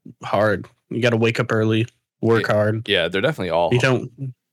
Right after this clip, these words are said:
Speaker 2: hard.
Speaker 1: and, like, you only get paid, like, at the end, right? Like, once you've, you know, delivered the goods, then you get paid. So, like, it's not like a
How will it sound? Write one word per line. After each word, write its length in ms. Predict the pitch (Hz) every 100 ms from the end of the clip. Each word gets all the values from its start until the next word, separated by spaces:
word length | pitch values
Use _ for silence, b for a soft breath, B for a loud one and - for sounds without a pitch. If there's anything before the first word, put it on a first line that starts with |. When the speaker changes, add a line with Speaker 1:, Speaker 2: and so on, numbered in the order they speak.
| _ _ - b -
Speaker 2:
hard. 240 | - -
Speaker 1:
and, 100 | 139
like, 160 | 131 123
you 80 | 147
only 140 | 165
get 200 | 143 -
paid, 220 | 143 139
like, 240 | 123 110 110
at 160 | 110
the 180 | 123 -
end, 480 | 107 117 85 71 -
right? 300 | 101 101 151
Like, 240 | 110 101
once 260 | 117 120 117
you've, 320 | 117 110 - - _ _ _ _ _ _ _ _ _ -
you 120 | 107
know, 200 | 113 135 -
delivered 520 | 143 135 143 139 117
the 100 | 117
goods, 680 | 113 127 117 113 113 - - -
then 200 | 120 120
you 80 |
get 180 | 110 104
paid. 400 | - 104 95 87 - -
So, 140 | -
like, 240 | 110 110 -
it's 200 | - 135
not 100 | 131
like 180 | 123 123
a 280 | 113 104 107